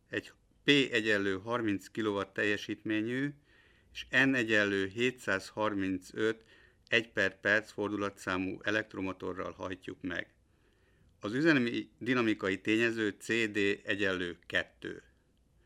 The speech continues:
A cső geometriai aránya kis d per nagy D egyenlő nulla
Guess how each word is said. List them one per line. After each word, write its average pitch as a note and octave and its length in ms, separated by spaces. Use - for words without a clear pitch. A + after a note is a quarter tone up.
A G2+ 140
cső C3+ 500
geometriai G#2 680
aránya G#2+ 680
kis A2 200
d G2 160
per F#2 200
nagy G#2 240
D G2 60
egyenlő F#2 560
nulla F#2 500